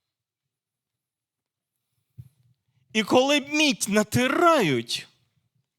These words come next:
вона виблискує, як золото. Коли мідь очищують сильно,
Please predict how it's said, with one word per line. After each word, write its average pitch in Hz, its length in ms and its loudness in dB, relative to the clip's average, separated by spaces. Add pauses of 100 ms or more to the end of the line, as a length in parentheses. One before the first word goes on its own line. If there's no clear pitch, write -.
(420)
вона 214 440 0
виблискує, 208 1200 -2 (680)
як 143 300 -4
золото. 151 760 -2 (1600)
Коли 262 340 2
мідь 294 520 -2
очищують 254 1040 0
сильно, 220 840 -2